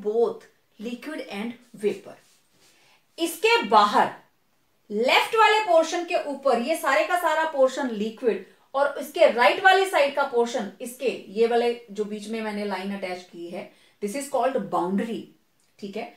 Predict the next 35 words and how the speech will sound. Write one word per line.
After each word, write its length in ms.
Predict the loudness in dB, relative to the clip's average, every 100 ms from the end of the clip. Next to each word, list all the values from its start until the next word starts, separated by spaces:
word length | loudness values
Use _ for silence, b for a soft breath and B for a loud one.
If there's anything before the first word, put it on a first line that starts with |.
| b b
Boundary 360 | 0 2 2 0
किसकी 320 | 0 -2 0
है? 160 | 2 2
ये 220 | 0 -4 -6
लिक्विड 400 | -8 -6 -10 -6
and 180 | -6 -6
वेपर 280 | -8 -10 -18
फेज 260 | -18 -18
की, 160 | -20 _ _ _ _ _ _ _ _ _ _
जिसमें 320 | -16 -12 -8 -6
लिक्विड 520 | -6 -10 -6 -6 -4
and 220 | -6 -6
वेपर्स 480 | -10 -4 -4 -4 -10 _ _
collectively 560 | -4 -4 -6 -12 -10 -10 -10
present 360 | -14 -14 -20
है। 140 | -20 _ b b b b
तो 60 | -4
लिक्विड 360 | -4 -4 -2
and 160 | -2 2
वेपर 320 | 0 0 -4
के 240 | -2 -4 -6 -12 _ _ _ -16
बाहर 540 | -4 -4 0 -2 -2 -14 _ _ _ _
इधर 260 | -8 -4 -4
लिक्विड 560 | -4 -10 -2 0 0 -6 _ _
और 200 | -14 -12
उधर 340 | -12 -12 -12 -12
गैस, 380 | -6 -6 -6 -12 -12
और 100 | -8
बीच 240 | -8 -8
में 120 | -10
क्या 120 | -4 -2
है? 220 | -4 -10 _ -14
लिक्विड 400 | -14 -6 -6 -6
and 200 | -16 -16
वेपर 400 | -18 -14 -14